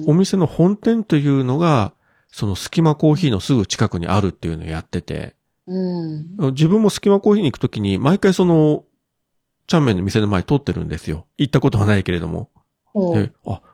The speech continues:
Speaker 1: ここが本店なんだ、みたいな。最初お店作った、まあ、店長さんが、まあ、長崎ちゃんぽんが好きで、
Speaker 2: うん。
Speaker 1: で、ちゃんぽん麺じゃなくてラーメンの麺を使って作ったけれども、
Speaker 2: うん。
Speaker 1: まあ、敬意を表して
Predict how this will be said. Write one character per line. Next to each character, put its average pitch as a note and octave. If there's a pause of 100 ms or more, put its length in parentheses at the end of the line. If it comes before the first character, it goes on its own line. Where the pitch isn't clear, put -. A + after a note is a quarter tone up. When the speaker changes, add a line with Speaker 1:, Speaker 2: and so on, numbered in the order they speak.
Speaker 1:
こ -
こ F3+
が E3+
本 E3+
店 G2+
な F2
ん E2+
だ、 E2+
み D#2+
た E2
い F2+
な。 E2+ (520)
最 C#3
初 C#3
お C3
店 B2+
作 -
っ -
た、 E2+
ま E2+
あ、 -
店 F#2+
長 E2+
さ F2
ん F2+
が、 C3
ま A2+
あ、 -
長 F#2+
崎 F#2+
ち -
ゃ F#2+
ん F2
ぽ E2+
ん D#2+
が D#2+
好 -
き F2+
で、 D#2+ (500)
Speaker 2:
う -
ん。 -
Speaker 1:
で、 -
ち -
ゃ F3+
ん F#3
ぽ A3
ん F#3+
麺 B2+
じ G#2
ゃ G2+
な G#2
く -
て F#2+
ラ A2+
ー -
メ A#2
ン F2
の E2
麺 F#2
を D#2+
使 -
っ D#2+
て - (720)
作 -
っ A2
た -
け G#2
れ G2
ど B2+
も、 E3+
Speaker 2:
う -
ん。 F#2
Speaker 1:
ま F#2
あ、 -
敬 A2+
意 F2+
を E2+
表 E2
し -
て -